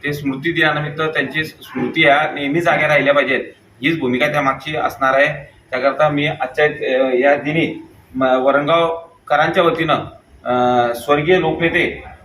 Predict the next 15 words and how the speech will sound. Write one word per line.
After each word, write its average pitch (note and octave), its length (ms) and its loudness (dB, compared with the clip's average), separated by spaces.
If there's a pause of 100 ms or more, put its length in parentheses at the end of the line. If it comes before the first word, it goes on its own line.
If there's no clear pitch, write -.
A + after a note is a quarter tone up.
(120)
अ, B2 120 -2
हरिभाऊ C#3+ 380 0
जावळे D3+ 420 2 (180)
यांना C3+ 240 0
इथे D3+ 440 -2
विनम्र E3 320 2
अभिवादन C#3 520 2
करतो. C#3 500 -4 (360)
आणि, C#3 440 -2 (400)
अ, B2 80 -6 (1300)
आम्ही D3 200 2
वरणगावकर E3 560 2
साहे-, C#3 420 0
जे D3+ 140 0
आहे B2+ 180 2